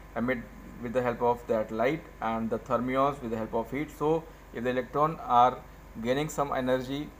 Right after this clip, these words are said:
uh, due to light and heat, they can move to the conduction band। When the electrons absorb enough energy to jump from valence band to the conduction band,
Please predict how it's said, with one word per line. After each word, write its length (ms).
uh, 80
due 160
to 140
light 320
and 180
heat, 240
they 80
can 260
move 240
to 100
the 200
conduction 520
band। 240
When 160
the 80
electrons 580
absorb 640
enough 280
energy 380
to 180
jump 260
from 260
valence 320
band 280
to 40
the 120
conduction 520
band, 240